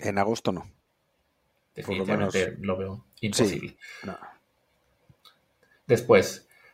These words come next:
Speaker 2: Juanjo Delfín dice que Randy Arozarena gana el M V P en la Liga Americana y José Urquidi gana el Cy Young. Los Diablos Rojos del México ganan la Liga Mexicana de Béisbol. Pues ojalá que sí, no tenemos ni idea, <laughs> francamente.
Speaker 1: Ni idea,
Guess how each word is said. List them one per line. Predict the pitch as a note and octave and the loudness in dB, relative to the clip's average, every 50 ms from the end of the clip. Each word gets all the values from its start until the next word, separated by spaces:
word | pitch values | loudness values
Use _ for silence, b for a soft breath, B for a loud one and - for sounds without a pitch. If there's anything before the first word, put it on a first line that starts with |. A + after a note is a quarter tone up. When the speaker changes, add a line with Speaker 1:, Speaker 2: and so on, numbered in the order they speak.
| b _ | b _
Speaker 2:
Juanjo | - - - E3 F3+ F#3 F#3 E3 - - F3+ F3 E3+ | -8 8 12 12 12 12 12 6 6 8 10 10 10
Delfín | D3+ D3 - - F3 G3+ G3+ G3 F3 D3+ | 8 6 4 4 6 6 6 6 4 2
dice | C#3 C3 - C#3+ - - | 0 0 0 -2 -2 0
que | C#3 C#3 - - | -2 -2 -2 0
Randy | - B2+ D3+ F3 F3+ - A#2+ A#2+ | 8 10 12 12 12 10 8 8
Arozarena | C#3+ C#3+ - A#2+ A2+ D3+ D3+ C#3 C#3 C#3+ - - | 8 8 8 8 8 8 8 6 4 0 -2 0
gana | A#2+ A#2 C3 C3+ C3+ C3+ - - | 6 8 8 8 8 6 2 0
el | A2 G#2+ A#2+ | 2 4 4
M | C#3 C#3 A#2+ | 4 4 4
V | G2+ G2+ G2 - | 2 0 0 2
P | C3 C3+ - - B2 | 0 0 2 2 2
en | A2+ G#2 | 2 2
la | G2 | 2
Liga | G2+ B2+ C3+ A2+ | 2 2 2 2
Americana | G2+ G2+ - F#2+ G2+ - D#3+ D#3+ D#3+ D#3+ E3 - - - | 0 0 -2 -4 2 6 6 6 6 6 2 0 -4 -8
y | - - | -12 -10
José | - - A2+ - - D3 D3+ D3+ | -6 -6 -6 0 2 2 2 4
Urquidi | - A#2 G#2 - - - D3+ C3 B2+ C3 | 4 2 0 0 -2 -2 0 2 2 4
gana | B2 A#2+ A2 G2+ | 4 4 4 4
el | F#2+ F2+ | 0 -2
Cy | F#2 - - F#2+ G2 | -2 0 0 0 4
Young. | G2 F3 F3+ F3 F3+ F3 B B B | 6 8 8 8 6 4 B B B
Los | B2+ B2+ A2+ - - | 2 2 2 2 4
Diablos | C#3+ D3+ C#3 B2+ A#2 - | 6 6 6 4 4 2
Rojos | - - - - A#2+ | 2 2 2 2 0
del | - A2 G#2 | 2 2 2
México | - - - - - - C3+ | 0 0 -2 -2 0 0 4
ganan | B2 C3+ B2+ B2+ B2 A#2+ | 6 6 6 6 4 4
la | G#2+ G2 | 4 4
Liga | B2 A#2+ A2+ | 4 4 4
Mexicana | G2+ A#2+ A#2+ A#2 A2 G2+ | 4 2 2 2 4 6
de | G#2 | 6
Béisbol. | A2+ B2 A#2 - G#2 F2+ E2+ - - - _ | 6 6 6 4 2 2 2 0 -4 -8 _
Pues | - G#2 G2 - - | -2 -2 0 4 6
ojalá | E3+ - - C3+ D3 C#3 | 6 8 10 10 10 10
que | - A#2 | 10 8
sí, | - - G#3 B3 - - - - | 8 8 8 8 6 2 0 2
no | B2+ B2+ - | 4 4 4
tenemos | B2 A2 A2 A#2 A#2+ - - | 4 2 0 0 -2 -2 -2
ni | A#2+ A2+ | 0 2
idea, | G2+ G2+ F2 - | 2 2 2 2
<laughs> | - | 2
francamente. | - G2 G2 G2 - - - A2+ B2 | 2 2 2 0 -4 -4 -2 0 4
Speaker 1:
Ni | B2+ C3 C3+ C#3+ C#3 - - | 8 8 10 10 8 6 2
idea, | - A2 A2 G#2 G#2 A#2 A#2 G#2+ F#2+ E2+ - - | 2 2 4 8 10 10 10 10 8 4 0 -8